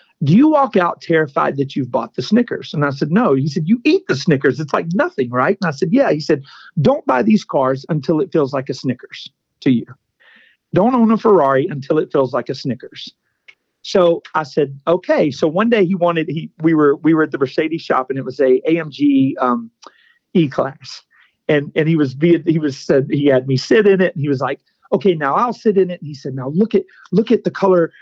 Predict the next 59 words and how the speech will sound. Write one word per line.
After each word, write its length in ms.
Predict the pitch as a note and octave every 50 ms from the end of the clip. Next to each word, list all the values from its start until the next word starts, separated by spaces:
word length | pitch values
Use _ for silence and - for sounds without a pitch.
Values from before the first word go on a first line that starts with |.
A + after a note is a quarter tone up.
| - - -
We, 120 | F3 F#3+
we're 220 | - F#3 E3+ F3 E3+
kind 180 | - F#3 D#3+
of 80 | D3 C#3+
the 80 | C#3+
same 240 | C3+ - D3+ C3+ C#3
color, 300 | C3+ - C#3 C3+ C#3 C3+
you 100 | C3+ C#3+
know, 80 | C3+ C3+
where 140 | C3 C3+ C3+
that 180 | B2+ C#3 C#3+
shade 240 | - - B2+ C#3 C#3+
of 80 | C#3+ C3+
brown. 300 | C3 F3 - C3+ C3+ C#3+
<laughs> 20 |
And 100 | F3+ F3 -
he 80 | - G#3+
says, 500 | - - - - - G3+ F#3 - - - - - - - - -
he 100 | A#3+ G#3+
says, 220 | F3 G3 F3 C3 _ - - - -
"Look 180 | G3 C4+ -
how 140 | - A#3+ A#3+
good 280 | F3 C3+ D#3+ G#3+ G3+ F3+
my 120 | G3 F#3
skin 340 | D#3+ - - - G3 F#3 F#3
looks 220 | F#3 F3 E3+ -
against 280 | F3+ D#3+ F3 E3 - -
this 140 | E3+ D#3 C#3
color." 280 | - F#3 E3+ E3+ E3+
I'm 40 | D3+
like, 180 | C#3+ C#3 C3 D3
"Okay." 220 | D3 - - G3
He 60 | F#3
says, 180 | F3 - F3 C#3+
"Let 160 | A3 C4 -
me 100 | C#4 B3+
put 220 | F3 - A3 -
your 80 | - G3
sunglasses 580 | - - F3 E3+ D#3 D#3 C3+ C3 C3+ - D#3+ C#3+
on." 220 | D#3 C#3 C#3 C3+
And 80 | C#3 C#3 - - - - - -
he 100 | - G#3+
puts 280 | - - A#3+ G3+ E3 E3
my 180 | D#3+ E3+ F#3+
sunglasses 640 | A3+ - - E3+ F3 F3 E3 D#3 D3+ D#3 F#3+ E3+ D3+
on. 160 | D#3 C#3+ D3
He 80 | D3 D#3+
says, 240 | C#3+ - E3+ C#3+ C#3
"Does 260 | - - F#3+ E3 F3
it 120 | G3 F#3+
look 160 | A#3 B3+ A3
good?" 180 | G3 A3+ B3 C4
And 100 | C4 A3+
I 80 | G3+ F3+
said, 220 | - - F#3 F3
"Yeah, 140 | B3+ D#4 -
it 40 | -
looks 240 | F3+ G3 F3+ D#3
great." 360 | D#3+ D#3 F3 G3+ G#3+ G#3 G#3+